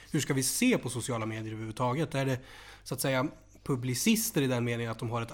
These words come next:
ansvar för det som, som finns där och, och ska de då moderera och, ja, egentligen kunna utkräva straffrättsligt, straffrättsligt ansvar för det som, som finns där? Eller är de egentligen bara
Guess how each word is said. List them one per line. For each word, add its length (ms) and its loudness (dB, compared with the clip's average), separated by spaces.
ansvar 560 2
för 120 -6
det 160 0
som, 260 -4
som 200 -6
finns 480 4
där 220 -2
och, 320 -4
och 80 -10
ska 160 -6
de 120 -2
då 200 -2
moderera 680 4
och, 300 -4
ja, 280 2
egentligen 420 -2
kunna 180 -2
utkräva 360 -2
straffrättsligt, 800 -2
straffrättsligt 920 -2
ansvar 380 -4
för 120 -8
det 120 -4
som, 200 -8
som 140 -2
finns 200 -2
där? 100 -6
Eller 180 -2
är 240 4
de 140 2
egentligen 300 0
bara 300 0